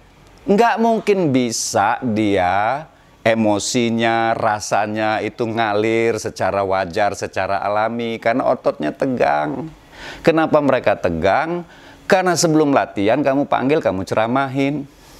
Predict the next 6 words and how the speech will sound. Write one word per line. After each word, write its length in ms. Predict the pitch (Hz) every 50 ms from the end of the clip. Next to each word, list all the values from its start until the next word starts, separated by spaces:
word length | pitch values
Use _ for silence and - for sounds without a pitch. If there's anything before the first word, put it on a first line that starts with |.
| - - - - - - - - - - - - - - - - - -
kamu 200 | 120 117 120 135
ancam. 640 | 135 139 147 143 135 - - 135 127 135 127 127 127 131 - - - - - - - - - - - - - -
Siapa 340 | - - 117 113 113 127
yang 160 | 123 123 123 127
nggak 160 | 120 120 113 120 120 -
ikhlas, 580 | - 127 135 147 160 165 165 - - - -